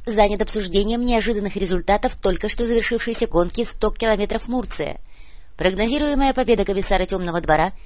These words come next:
лишь оттенилась сенсационное второе место чаловского экипажа в составе известных наемниц Яны Маннергейм и Инги Волковой, которые на последних секундах обошли опытнейших дочерей Журавля и рыцарей Ордена. Расстроенная Милана уже заявила, что».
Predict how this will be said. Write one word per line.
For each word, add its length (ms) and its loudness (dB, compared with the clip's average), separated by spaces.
лишь 320 4
оттенилась 640 0
сенсационное 920 0
второе 360 2
место 300 0
чаловского 580 0
экипажа 560 0
в 60 -8
составе 400 0
известных 500 0
наемниц 420 0
Яны 260 2
Маннергейм 480 2
и 320 -8
Инги 280 0
Волковой, 500 -2
которые 340 2
на 60 2
последних 480 0
секундах 560 -2
обошли 380 -2
опытнейших 840 0
дочерей 340 0
Журавля 400 2
и 140 0
рыцарей 460 -2
Ордена. 460 -2
Расстроенная 580 2
Милана 380 4
уже 160 0
заявила, 460 2
что». 420 0